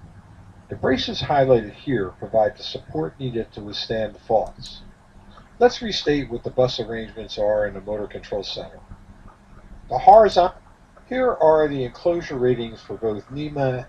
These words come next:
and I E C, along with their descriptions. It is important to note that these designations can vary by different manufacturers. There are four enclosures that carry the same description,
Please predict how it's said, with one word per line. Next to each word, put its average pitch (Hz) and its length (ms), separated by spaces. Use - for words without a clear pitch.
and 110 260
I 120 180
E 110 220
C, 95 480
along 151 300
with 139 140
their 127 180
descriptions. - 800
It 127 60
is 127 140
important 185 420
to 175 80
note 120 320
that 107 160
these 139 340
designations 117 840
can 101 320
vary 120 340
by 101 200
different 104 320
manufacturers. 98 640
There 175 100
are 180 120
four 233 360
enclosures 139 680
that 113 120
carry 120 320
the 98 80
same 160 380
description, 131 640